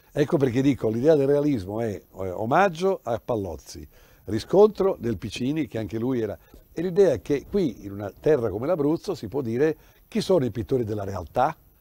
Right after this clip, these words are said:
un museo di pittori, e questo forse però si potrebbe lo stesso trovare persone di modesto conio.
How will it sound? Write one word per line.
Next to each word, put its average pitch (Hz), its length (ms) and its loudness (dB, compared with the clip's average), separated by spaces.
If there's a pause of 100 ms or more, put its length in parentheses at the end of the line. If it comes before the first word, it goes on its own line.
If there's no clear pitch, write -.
(220)
un 107 120 -10
museo 123 280 -2
di 107 100 -2
pittori, 98 320 -10
e 180 100 -8
questo 156 300 -4
forse 117 340 -4
però - 320 -4 (200)
si - 120 -12
potrebbe 98 360 -6
lo 95 80 -4
stesso 98 400 -8 (320)
trovare 92 420 -6 (160)
persone 95 600 -6
di 90 160 -6
modesto 87 600 -8 (320)
conio. 92 520 0